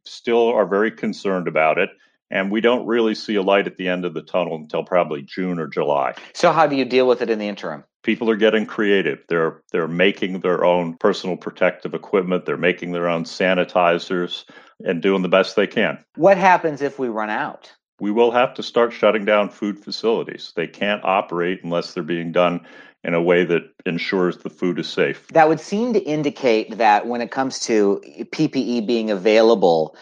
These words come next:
Speaker 2: um, that the food industry be a priority destination for that product. Is that, am I reading that correctly?
Speaker 1: Yes, we've very much been in talks with the government about precisely that.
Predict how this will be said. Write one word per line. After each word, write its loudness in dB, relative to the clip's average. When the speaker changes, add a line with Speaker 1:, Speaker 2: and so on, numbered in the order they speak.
Speaker 2:
um, -2
that 2
the -10
food 2
industry 0
be -2
a 0
priority 2
destination -4
for -4
that 0
product. 2
Is -2
that, 2
am 0
I 4
reading 4
that -4
correctly? 2
Speaker 1:
Yes, 2
we've -2
very 6
much 2
been 2
in -4
talks 0
with -10
the -6
government -2
about 0
precisely -4
that. 0